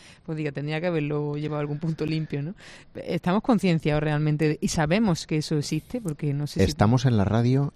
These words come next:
Speaker 2: y, pero nos faltaría una cámara que nos pusiera la cara que hemos puesto los dos,
Speaker 1: Sí.
Speaker 2: ¿no? De, efectivamente, la concienciación, falta, falta la concienciación en la, en la sociedad, pero, eh,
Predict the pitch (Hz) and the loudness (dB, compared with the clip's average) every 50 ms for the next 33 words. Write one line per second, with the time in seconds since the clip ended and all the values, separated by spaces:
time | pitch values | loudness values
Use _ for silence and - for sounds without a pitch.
0 | _ - 90 85 80 80 78 78 78 78 76 - - - - 95 82 82 85 - | _ -4 0 0 2 2 2 2 0 0 -2 -4 -8 -6 -2 0 2 2 2 0
1 | - 92 87 76 90 85 101 110 110 104 98 - 101 101 110 110 110 104 90 90 | 0 -2 -2 0 0 2 2 4 2 2 2 2 0 0 0 0 0 0 -2 -2
2 | - - 90 85 - 95 90 104 98 95 92 85 80 - - - 87 90 - 90 | -2 -2 -2 0 0 2 2 2 2 2 2 0 0 -2 -2 -2 -2 0 0 0
3 | 92 87 - - 95 - - 95 85 82 78 76 87 95 104 104 95 - 80 87 | 0 0 0 -2 -2 0 2 2 2 2 2 2 2 2 2 2 2 2 2 2
4 | 92 95 98 92 87 78 76 80 - - - - - - 87 73 62 64 60 - | 4 4 4 2 2 0 -2 -4 -6 -8 -8 -6 -2 0 0 0 0 -2 -4 -4
5 | 64 67 - 73 69 69 78 80 78 76 - 78 71 - - 87 90 92 98 104 | -4 -4 -4 -4 -4 -2 -2 -2 -2 -2 -2 -4 -2 -2 0 0 2 2 2 0
6 | 107 110 - - - - 73 73 - - 87 87 90 - - 78 73 - 82 82 | -2 -6 -10 -6 -2 -2 -2 -2 -2 -4 -6 -6 -4 -4 -4 -4 -2 -2 -2 -2
7 | - 87 76 78 78 71 69 73 76 - - 78 78 78 76 73 71 69 69 69 | -2 -2 -2 -2 -2 -2 -2 -4 -4 -2 0 0 0 2 0 0 0 -2 -2 -4
8 | 71 - - 98 85 76 73 - - 71 71 76 82 98 107 - - - - - | -6 -6 -6 -4 -2 -2 -2 -4 -6 -4 -2 0 0 0 -2 -4 -10 -20 -20 -20
9 | - - - - - - - - - - - 95 92 90 90 90 90 90 87 90 | -20 -20 -20 -20 -20 -20 -20 -20 -6 0 2 4 6 6 6 6 6 4 2 2
10 | 87 - - - - - 92 87 87 87 87 85 87 | -2 -6 -14 -12 -8 -4 -2 0 0 0 0 0 -2